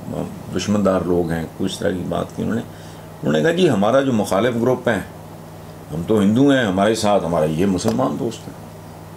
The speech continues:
वो जो गैंग वॉर होती है, ये हमारे साथ होते हैं,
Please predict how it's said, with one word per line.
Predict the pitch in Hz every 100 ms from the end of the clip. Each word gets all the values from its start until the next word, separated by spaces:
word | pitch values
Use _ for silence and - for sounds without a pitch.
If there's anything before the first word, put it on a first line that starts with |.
| - - - - - - -
वो | 92
जो | 110 104
गैंग | 80 98 110
वॉर | 104 107
होती | 92 78 113 117
है, | 95 147 135 120
ये | 90
हमारे | 123 104 117
साथ | 165 170 143
होते | 101 -
हैं, | 82